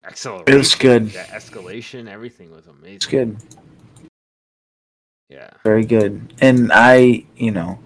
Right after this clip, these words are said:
Speaker 2: we're moving on now from this to the next, so, you know, it's gonna, you know, hopefully Sanderson just ramps it up from here.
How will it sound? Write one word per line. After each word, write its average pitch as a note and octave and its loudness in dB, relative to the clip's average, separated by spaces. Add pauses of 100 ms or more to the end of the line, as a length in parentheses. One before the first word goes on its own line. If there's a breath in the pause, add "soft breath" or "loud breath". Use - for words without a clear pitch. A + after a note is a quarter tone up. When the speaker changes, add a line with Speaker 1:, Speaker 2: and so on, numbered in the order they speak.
(1000 soft breath)
Speaker 2:
we're B2+ 2
moving C#3+ 6
on C3 2
now A#2+ 2
from A2 -2 (1600 soft breath)
this C#3 -2
to C#3+ 4
the B2 2
next, A#2+ 0
so, A2 2
you A#2+ -4
know, G#2+ -4
it's A2 -4
gonna, A#2+ -2
you A#2+ -6
know, G#2 -6
hopefully D3 4
Sanderson B2+ -2
just A2+ -2
ramps A#2+ 2
it B2+ 6
up B2 4
from G2+ -12
here. G2 -12